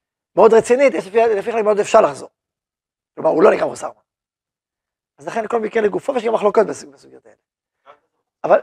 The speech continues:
מה? מחוסר אמנה. מחוסר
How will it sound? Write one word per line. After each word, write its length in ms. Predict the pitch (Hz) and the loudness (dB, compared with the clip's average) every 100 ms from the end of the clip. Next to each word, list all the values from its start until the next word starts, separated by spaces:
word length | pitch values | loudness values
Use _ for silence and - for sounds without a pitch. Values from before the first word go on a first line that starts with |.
| _ _ _ | _ _ _
מה? 240 | 165 165 277 226 | -6 -6 -6 -12
מחוסר 600 | 156 - 156 - 214 220 - 202 | -16 -12 -12 -4 -2 -2 -4 -8
אמנה. 360 | 156 165 175 135 _ _ _ _ _ _ _ _ _ _ _ _ _ _ _ _ _ _ _ _ _ _ _ _ _ _ _ _ _ _ _ _ _ _ _ _ _ _ _ _ - _ _ _ _ _ _ - _ | -2 0 0 -2 _ _ _ _ _ _ _ _ _ _ _ _ _ _ _ _ _ _ _ _ _ _ _ _ _ _ _ _ _ _ _ _ _ _ _ _ _ _ _ _ -20 _ _ _ _ _ _ -20 _
מחוסר 340 | _ _ - | _ _ -18